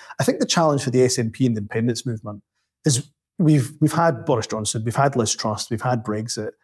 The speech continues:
And actually, the dial on independence hasn't shifted as much as people might expect, given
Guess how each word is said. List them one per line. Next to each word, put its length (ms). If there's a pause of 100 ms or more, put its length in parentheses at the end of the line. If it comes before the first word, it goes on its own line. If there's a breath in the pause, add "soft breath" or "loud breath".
(280)
And 100
actually, 320
the 380
dial 260
on 80
independence 480
hasn't 260
shifted 400
as 80
much 240
as 60
people 200
might 140
expect, 400
given 380